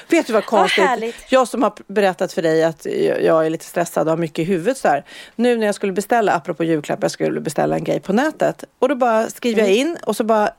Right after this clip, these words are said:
Speaker 1: funkar det inte och jag bara funkar. Och du vet när man får så här felmeddelande och går tillbaks. Vet du vad jag har
Speaker 2: Ja.
Speaker 1: skrivit in för namn?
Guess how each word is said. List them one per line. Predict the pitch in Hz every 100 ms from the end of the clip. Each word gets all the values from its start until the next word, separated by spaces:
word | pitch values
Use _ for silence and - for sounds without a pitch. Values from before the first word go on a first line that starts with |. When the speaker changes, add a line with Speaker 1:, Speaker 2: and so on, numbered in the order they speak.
| -
Speaker 1:
funkar | - 269 208 - 277
det | 294
inte | 269 247
och |
jag | 247
bara | 240 233
funkar. | 262 226 -
Och |
du | 202
vet | 190 180
när | 190
man | 190
får | 202
så | 180
här | 175
felmeddelande | - 196 170 170 175 233 208 175
och | 170
går |
tillbaks. | 165 190 240 185 214 - - - - - - -
Vet | - 320
du | 370
vad |
jag | 311
har |
Speaker 2:
Ja. |
Speaker 1:
skrivit | 311 277 269
in | 240
för | -
namn? | 226 330 196 151 202